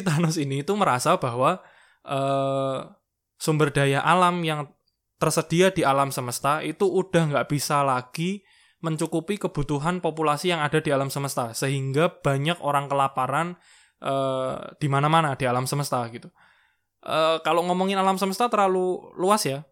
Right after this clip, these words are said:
Ini tak gambarin yang lebih sempit lagi, di bumi. Jadi istilahnya, eh, sumber daya alam yang ada di bumi itu udah nggak bisa, nggak bisa mencukupi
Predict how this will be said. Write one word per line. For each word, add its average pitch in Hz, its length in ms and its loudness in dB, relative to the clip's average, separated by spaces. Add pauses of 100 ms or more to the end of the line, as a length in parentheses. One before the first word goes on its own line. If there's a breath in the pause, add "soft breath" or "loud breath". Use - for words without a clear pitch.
Ini 208 560 -4
tak - 400 -2
gambarin 143 560 0
yang 160 240 -2
lebih 156 160 -6
sempit 143 240 -4
lagi, 135 400 -4
di 139 80 -4
bumi. 147 400 -2
Jadi 151 400 -2
istilahnya, 143 640 -4 (480 soft breath)
eh, 143 320 2
sumber 143 240 -2
daya 131 320 -2
alam 147 320 2
yang 147 160 -6
ada 139 160 -6
di 131 160 -6
bumi 143 560 -4
itu 180 240 -2
udah 139 240 -2
nggak 135 160 -4
bisa, 135 300 -2
nggak 139 420 -2
bisa 160 240 0
mencukupi 165 800 -4